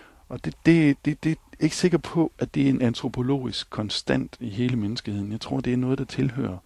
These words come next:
vores æra, at det hele ti-, hele tiden skal være nyt og mere. Mennesket kommer, kommer væk fra sig selv i, i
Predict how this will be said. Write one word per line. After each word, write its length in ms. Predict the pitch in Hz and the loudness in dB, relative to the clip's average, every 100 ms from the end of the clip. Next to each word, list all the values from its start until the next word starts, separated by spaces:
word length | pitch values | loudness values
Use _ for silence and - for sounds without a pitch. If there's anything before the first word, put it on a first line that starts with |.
| - - - | -20 -20 -14
vores 680 | 113 101 110 139 - - - _ | -6 -2 0 0 -2 -10 -14 _
æra, 340 | 110 110 120 90 - - _ - 285 | -2 -2 -2 -8 -16 -20 _ -20 -12
at 140 | 98 - - | -12 -10 -10
det 100 | 98 | -8
hele 380 | - - 117 | -8 -8 -8
ti-, 440 | 131 135 - - 349 | -4 -4 -4 -8 -12
hele 160 | - 127 | -4 -2
tiden 140 | 127 | -2
skal 140 | 110 110 | -2 -4
være 100 | 101 | -2
nyt 240 | 107 127 | -2 -4
og 120 | - | -8
mere. 260 | 101 98 104 - - | -8 -6 -8 -10 -8
Mennesket 400 | 117 131 - 139 | -4 -4 -4 -6
kommer, 440 | - 123 110 101 - - - - - | 0 2 0 -2 -10 -20 -20 -18 -2
kommer 300 | 117 107 107 | 2 2 0
væk 520 | 101 151 - - - - | 6 6 6 -6 -16 -18
fra 340 | - - 123 | -10 -2 0
sig 220 | 135 - 104 | 0 -2 -2
selv 340 | - 151 - - - - - - | 0 0 0 -4 -20 -20 -18 -2
i, 120 | 113 | 0
i 320 | 113 120 131 | 0 -2 -4